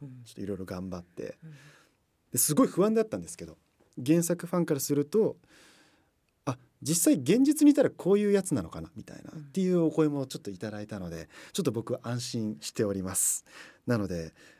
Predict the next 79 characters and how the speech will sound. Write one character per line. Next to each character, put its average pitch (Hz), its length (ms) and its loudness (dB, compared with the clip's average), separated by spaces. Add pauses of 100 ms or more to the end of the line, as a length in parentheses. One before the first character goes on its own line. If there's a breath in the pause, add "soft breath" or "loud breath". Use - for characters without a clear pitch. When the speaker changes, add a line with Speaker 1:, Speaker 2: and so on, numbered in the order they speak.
(100 soft breath)
Speaker 2:
ま 127 60 -2
あ、 - 20 -2
原 123 140 -2
作 120 180 -4
見 151 80 0
た 160 80 -4
こ 110 80 -6
と 104 120 -8
な 139 120 -4
い 175 60 -4
方 113 200 -4
も 92 300 -6
見 113 80 -6
た 104 80 -8
こ 92 100 -10
と 104 80 -6
あ 110 40 0
る 113 80 -4
方 101 160 -8
も 85 60 -10
楽 110 180 -6
し 135 100 0
め 139 80 4
る 98 100 -2
ド 95 120 -6
ラ 92 80 -8
マ 92 100 -10
に 98 100 -8
な 107 60 -6
っ 113 60 -8
て 110 100 -10
お 107 80 -6
り 120 80 -6
ま 143 100 -4
す 139 120 -6
の 110 80 -2
で、 - 160 -10 (180)
ぜ 131 140 -2
ひ、 98 200 -8 (580)
あ - 40 -14
の、 82 260 -14
う 95 80 -14
ち - 120 -10
の 95 80 -8
会 107 120 -6
社 101 140 -10
の 98 80 -4
小 123 180 -4
さ 127 120 -2
い 117 40 0
先 120 180 0
輩 120 120 2
の 120 60 2
話 120 420 2
ご 98 100 -6
覧 85 160 -6
く 95 120 -8
だ 101 100 -2
さ 127 300 2
い。 123 80 0 (680 loud breath)
あ 147 140 -2
の、 139 180 0
ビ 135 140 2
ー 226 60 6
エ - 20 0
ス - 180 -2
松 226 160 6
竹 - 140 -14
東 233 160 4
急 165 100 6
で 208 80 4
の 101 60 0
放 147 260 2
送 139 220 0
終 135 280 -2
了 123 220 2
後 131 140 4
よ 160 100 8
り、 117 160 -4